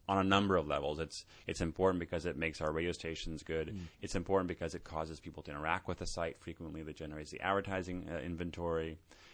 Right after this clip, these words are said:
Speaker 1: It's important because it's, it's a way of surfacing independent music, which is becoming an ever larger sort of player in the popular music conscience. So, uh, it's not easy to get where we are, but I think we, we were in that, we're, we're in one of these sort of spaces that works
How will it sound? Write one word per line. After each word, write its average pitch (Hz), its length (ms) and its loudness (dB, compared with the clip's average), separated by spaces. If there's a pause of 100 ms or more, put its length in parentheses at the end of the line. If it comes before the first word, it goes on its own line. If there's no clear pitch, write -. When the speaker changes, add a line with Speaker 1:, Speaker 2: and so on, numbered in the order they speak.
(100)
Speaker 1:
It's - 140 -6
important 90 420 0
because 82 340 -2
it's, - 320 -6
it's - 140 -10
a 82 60 -4
way 80 140 2
of 78 120 0
surfacing 78 440 -8
independent 82 520 -4
music, 95 260 -4
which 90 140 -8
is 73 80 -10
becoming 78 420 -6
an 76 100 -6
ever 78 220 -4
larger 78 600 -2 (580)
sort - 180 -8
of - 120 -8
player 85 500 2
in 78 160 -2
the 76 120 -6
popular 76 460 -6
music 82 300 -4
conscience. 76 560 -6
So, 85 300 2 (560)
uh, 80 240 0 (1500)
it's - 160 -2
not 143 200 6
easy 117 280 2
to 104 120 2
get 101 200 6
where 87 140 0
we 87 160 2
are, 90 400 8
but 85 100 4
I 85 100 8
think 90 220 -2
we, 87 140 0
we 92 220 0
were 98 120 6
in 113 120 4
that, 98 260 4
we're, 98 120 0
we're 104 280 4
in 98 140 4
one 120 160 4
of 123 120 6
these 107 220 4
sort 95 140 4
of 87 180 4
spaces 107 800 2
that 85 140 2
works 92 800 0